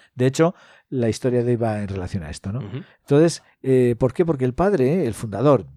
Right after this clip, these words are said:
Speaker 1: el padre con toda la connotación de, de cariñosa, ¿no? El fundador, ha creado eso, como decía Eva antes, es su sueño y <laughs> no se quiere ir.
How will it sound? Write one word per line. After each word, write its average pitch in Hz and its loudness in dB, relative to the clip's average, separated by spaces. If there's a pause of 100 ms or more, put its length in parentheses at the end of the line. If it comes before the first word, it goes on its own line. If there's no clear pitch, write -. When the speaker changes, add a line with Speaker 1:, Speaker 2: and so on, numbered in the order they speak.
(140)
Speaker 1:
el 85 -12
padre 107 -4
con 101 -8
toda 101 -6
la 95 -10
connotación 92 -14
de, 85 -14
de 85 -20
cariñosa, 90 -8
¿no? 104 -8
El 95 -8
fundador, 107 -6 (380)
ha 139 -2
creado 151 0
eso, 160 -4
como 120 -8
decía 143 -4 (340)
Eva 147 2
antes, 151 -2
es 170 -4
su - -8
sueño 147 -2
y 113 -2 (400)
<laughs> - -20
no 180 -6
se 233 -4
quiere 147 2
ir. 277 2